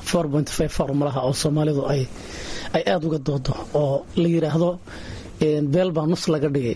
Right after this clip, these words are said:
Horta waxaan u fahamsanayaa anugu ereygaas in si khaldan loo isticmaalay. Sababta waxay tahay adduunyada majority iyo minority waa jira. Dad waa kala badan karaa.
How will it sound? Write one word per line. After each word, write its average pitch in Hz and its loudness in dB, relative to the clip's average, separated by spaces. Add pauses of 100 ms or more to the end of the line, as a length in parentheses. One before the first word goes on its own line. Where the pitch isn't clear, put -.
Horta 165 2
waxaan 196 -2
u 196 0
fahamsanayaa 165 0
anugu 160 0
ereygaas 156 0
in 170 0
si - -2
khaldan 151 0
loo 147 2
isticmaalay. 127 -2 (640)
Sababta 180 0
waxay 196 0
tahay 175 2
adduunyada 175 2
majority 165 2
iyo 175 2
minority 156 0
waa 156 4
jira. 135 0
Dad 202 0
waa 196 0
kala 180 0
badan 175 0
karaa. 139 -4